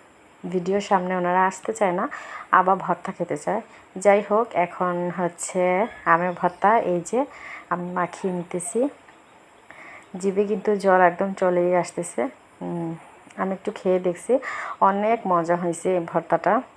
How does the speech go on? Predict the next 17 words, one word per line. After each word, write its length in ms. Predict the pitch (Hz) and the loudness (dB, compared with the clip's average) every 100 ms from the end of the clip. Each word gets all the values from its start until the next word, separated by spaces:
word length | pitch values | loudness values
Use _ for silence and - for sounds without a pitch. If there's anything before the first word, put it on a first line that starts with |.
| - | -14
কাঁচা 400 | - 202 190 214 | 4 4 6 2
আমের 240 | 202 202 208 | 2 0 -2
ভর্তার 440 | - 190 190 196 | 0 -2 2 2
চেয়ে 280 | 185 208 240 - - 427 - - | 2 0 -2 -2 -10 -12 -6 4
অনেক 500 | 175 202 240 262 - | 6 6 4 0 2
হাজার 360 | 214 196 208 | 4 8 8
গুণ 180 | 208 208 | 6 -2
মজা 360 | 196 180 180 196 | 0 0 0 0
হয় 260 | 190 185 | 0 -2
হচ্ছে 460 | 185 180 - 226 233 226 | -2 -6 -4 -4 -2 6
পাকা 340 | 196 190 202 | 4 6 2
আমের 280 | 190 185 185 | 2 2 0
ভর্তাটা। 560 | 180 180 175 - 190 233 - - - _ - | -2 -2 -2 0 -2 -2 -12 -16 -20 _ -6
তো 260 | 175 175 185 - | -4 -2 -4 -8
আপনারা 540 | 180 - 190 190 190 | -10 -8 -6 -2 -2
যারা 280 | 190 185 185 | 2 2 2
যারা 320 | 185 190 196 | -2 -6 -6